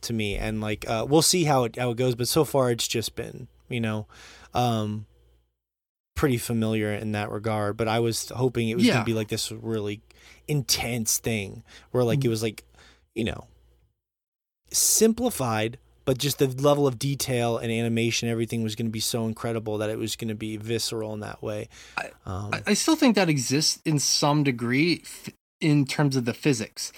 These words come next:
Speaker 2: And, like, we can give a shout out to Red Dead two for this, actually, because it kind of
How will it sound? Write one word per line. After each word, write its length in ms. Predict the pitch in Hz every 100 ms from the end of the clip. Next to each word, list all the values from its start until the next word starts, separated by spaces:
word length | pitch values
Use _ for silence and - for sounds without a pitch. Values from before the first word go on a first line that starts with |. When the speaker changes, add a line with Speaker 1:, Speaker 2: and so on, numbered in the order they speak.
| - - -
Speaker 2:
And, 400 | 123 127 127 123
like, 240 | 127 127 147
we 80 |
can 220 | 147 170 131
give 220 | 127 156
a 60 |
shout 320 | 143 - 123 117
out 220 | 113 113
to 300 | - 123 110
Red 200 | 113 117
Dead 220 | 107 98
two 220 | - 175
for 160 | 147 110
this, 200 | 98 -
actually, 380 | 98 98 - 104
because 240 | 104 110
it 80 | 110
kind 240 | - 117
of 160 | 107